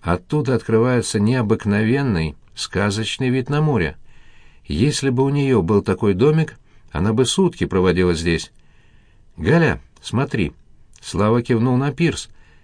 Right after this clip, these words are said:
слишком маленький для прогулочных катеров, но достаточный для глиссера, лодки или небольшой яхты,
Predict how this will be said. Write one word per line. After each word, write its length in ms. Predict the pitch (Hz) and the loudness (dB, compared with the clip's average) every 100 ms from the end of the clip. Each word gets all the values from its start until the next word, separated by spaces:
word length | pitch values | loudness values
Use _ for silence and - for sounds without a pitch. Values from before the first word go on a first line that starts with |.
| - | -20
слишком 440 | - 123 127 139 139 | -2 0 0 0 0
маленький 460 | 127 107 95 104 | 2 2 2 0
для 140 | 87 98 | 0 0
прогулочных 640 | 98 95 104 87 98 85 | 0 2 0 0 -2 -2
катеров, 520 | 95 139 156 160 - _ _ - | -2 0 0 0 -4 _ _ -18
но 280 | 73 78 104 | -8 -2 0
достаточный 680 | 113 113 - 113 101 92 104 | 0 -2 0 -2 -2 -4 -4
для 180 | 85 87 | 0 0
глиссера, 500 | 82 110 127 117 113 | 2 0 0 -2 0
лодки 540 | 90 101 120 - 113 - - | 2 2 0 -2 -6 -6 -14
или 180 | - 76 | -6 -2
небольшой 540 | 82 78 85 - 107 90 | 0 0 -2 0 0 2
яхты, 520 | 104 127 - 120 | 0 -2 -4 -6